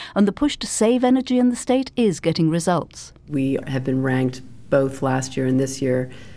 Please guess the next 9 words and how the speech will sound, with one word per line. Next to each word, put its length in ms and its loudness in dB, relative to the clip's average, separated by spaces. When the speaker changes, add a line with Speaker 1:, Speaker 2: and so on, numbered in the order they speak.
Speaker 2:
as 220 -2
the 100 2
most 400 0
energy 400 0
efficient 640 -2
state 420 0
in 120 0
the 80 0
country, 520 0